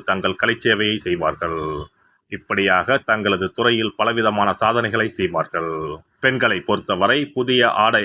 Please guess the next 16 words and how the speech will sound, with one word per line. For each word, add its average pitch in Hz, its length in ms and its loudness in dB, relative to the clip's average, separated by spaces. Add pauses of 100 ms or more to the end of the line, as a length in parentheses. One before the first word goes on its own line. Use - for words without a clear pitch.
(140)
ஆபரணங்களை 104 580 2
வாங்கி 98 280 0
மகிழ்வீர்கள். 82 640 -2 (640)
கணவன் 165 420 0
மனைவி 113 280 0 (100)
இடையே 104 300 0 (100)
இருந்து 107 300 -2
வந்த 90 160 0 (100)
கருத்து 113 320 0
வேறுபாடுகள் 104 600 0
குறையும். 85 440 -2 (720)
வேலைக்கு 104 400 0 (120)
செல்லும் 92 340 0
பெண்களுக்கு 98 500 -2 (200)
வேலை 104 240 2 (160)
அல்லது 90 260 0